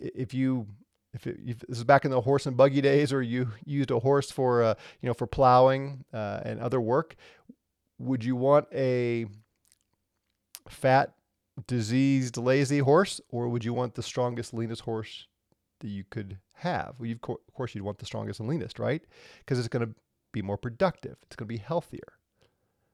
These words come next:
And yet, we don't treat our bodies the same way. And we forget, this is, the body is how we work. The body is our tool to interact with the world. So,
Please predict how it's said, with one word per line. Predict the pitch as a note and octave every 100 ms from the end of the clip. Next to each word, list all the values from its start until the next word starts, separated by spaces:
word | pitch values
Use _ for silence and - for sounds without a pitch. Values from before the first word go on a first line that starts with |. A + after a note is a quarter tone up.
| _ _ _ _ _ E3+
And | A2+
yet, | A#2 B2 - _ _ _ _ _ _ _ -
we | B2+
don't | C#3 -
treat | - C#3+
our | B2+
bodies | A#2 B2+ B2 A2 A2
the | A#2
same | - A2+ G#2
way. | B2 G2 G#2+ - _ _ _ _ _ _ _ _ _ _ _ _ _ _ -
And | A#2
we | A2+
forget, | - A2 D3+ - _ _
this | A#2+ B2+
is, | A2+ -
the | A2
body | B2 A#2+
is | A#2
how | A2+
we | A2+
work. | G#2+ F3 - - _ _ _ _ _ _ _ _ _ _ _ _ _ -
The |
body | G2+ G#2+ B2+
is | G#2+ G#2 G#2+ _ _ -
our | A#2 C3+ D3+
tool | F#3+ C#3 A2 - _
to | -
interact | C3 B2 A#2 G#2+
with | A2+
the | A2
world. | G2+ -
So, | - D#3+